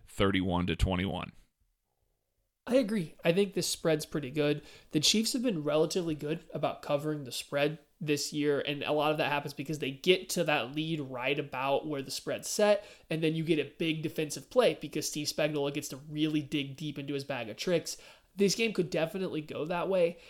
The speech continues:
Speaker 2: I just think that the Chiefs' defense, especially if they're missing Chris Jones with a banged-up Frank Clark, and just this particular matchup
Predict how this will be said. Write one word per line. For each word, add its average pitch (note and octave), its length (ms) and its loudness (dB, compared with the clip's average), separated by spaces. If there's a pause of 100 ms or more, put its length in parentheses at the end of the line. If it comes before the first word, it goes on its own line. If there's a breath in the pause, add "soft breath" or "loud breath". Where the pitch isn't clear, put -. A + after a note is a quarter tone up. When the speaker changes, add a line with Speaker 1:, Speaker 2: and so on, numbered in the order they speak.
(240 loud breath)
Speaker 2:
I - 100 0
just F#3+ 260 -2
think A3 200 -4
that G3+ 100 -12
the E3 80 -8
Chiefs' G#3+ 360 -2
defense, G#3 640 -6
especially D#3 440 -2
if F#3 60 -2
they're F#3+ 120 0
missing E3+ 320 -6
Chris - 200 -8
Jones F3+ 480 -2
with E3+ 120 -8
a E3+ 40 -10
banged-up D#3 540 -4
Frank D3 240 -10
Clark, D#3+ 460 0
and C#3+ 120 -8
just C#3 220 -12
this D#3 160 -4
particular D#3+ 480 -6
matchup D3 540 -2